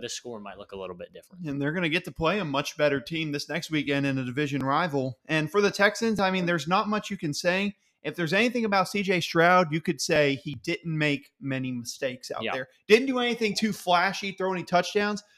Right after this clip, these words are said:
Speaker 2: but he didn't turn the ball over out there. I think that's a big positive if you're a Texans fan.
Speaker 1: Yeah, and kinda like I was saying coming out of the draft, I thought he was the most pro-ready quarterback, the guy who's gonna translate the best of the N F L.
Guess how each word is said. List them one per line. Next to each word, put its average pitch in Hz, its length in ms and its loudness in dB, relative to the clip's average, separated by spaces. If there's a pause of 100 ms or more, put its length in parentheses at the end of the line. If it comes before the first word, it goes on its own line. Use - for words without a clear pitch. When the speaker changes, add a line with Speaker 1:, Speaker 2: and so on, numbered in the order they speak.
(140)
Speaker 2:
but 147 120 0
he 139 120 -2
didn't 156 380 2
turn 160 300 4
the 143 60 2
ball 139 280 6
over 123 340 -2
out - 140 -10
there. 123 140 -10
I - 20 -6
think 175 180 -4
that's 170 180 -2
a 143 40 -4
big 156 240 -2
positive 139 540 0
if 117 100 -16
you're 127 140 -6
a 117 80 -12
Texans 127 440 -8
fan. 92 280 -14 (380)
Speaker 1:
Yeah, 196 140 4
and 147 240 -2
kinda 208 160 4
like 180 160 2
I 160 60 6
was 139 120 -2
saying 139 200 -6
coming 135 200 -6
out 123 120 -4
of 113 40 -8
the 120 60 -6
draft, 113 260 -4
I 147 120 2
thought 196 200 2
he 175 80 -4
was 156 140 -4
the 139 80 -8
most 127 240 -10
pro-ready 117 540 -8
quarterback, 120 520 -10
the 110 120 -14
guy 110 180 -6
who's 110 140 -12
gonna 110 200 -12
translate 107 460 -12
the - 80 -20
best 107 240 -18
of - 60 -20
the 110 120 -20
N 110 120 -14
F - 120 -20
L. 107 220 -12